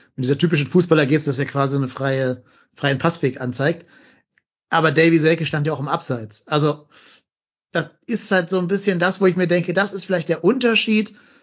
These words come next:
zwischen dem, was bei uns da vorne als Stürmer drin steht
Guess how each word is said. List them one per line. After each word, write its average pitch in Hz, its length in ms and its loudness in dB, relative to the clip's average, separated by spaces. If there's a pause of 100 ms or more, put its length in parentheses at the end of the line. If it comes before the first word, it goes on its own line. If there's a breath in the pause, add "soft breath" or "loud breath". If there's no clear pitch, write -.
(120)
zwischen 160 280 -2
dem, 165 160 2
was 147 160 -2
bei 139 80 -4
uns 233 240 2
da 190 100 0
vorne 180 260 2
als 160 120 -2
Stürmer 160 320 2
drin 147 240 0
steht 143 420 0